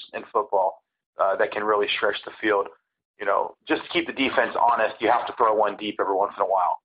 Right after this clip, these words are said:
you know, so they have to think about it. It's the same kind of idea with a, with a mid-range two-pointer is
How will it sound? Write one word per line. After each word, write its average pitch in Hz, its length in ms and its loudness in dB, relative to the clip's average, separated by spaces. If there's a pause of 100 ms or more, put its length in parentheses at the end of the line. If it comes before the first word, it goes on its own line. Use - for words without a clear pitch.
you 101 80 -12
know, 95 160 0
so 117 80 -6
they 113 100 0
have 110 160 2
to 110 120 -2
think 107 180 0
about 85 260 2
it. - 200 -4
It's 123 180 -2
the 110 140 -20
same 127 180 -2
kind 123 160 2
of 107 80 4
idea 107 380 2
with 101 140 2
a, 98 180 -4
with 104 100 2
a 101 80 2
mid-range 101 640 -2 (540)
two-pointer 113 560 2
is 107 120 0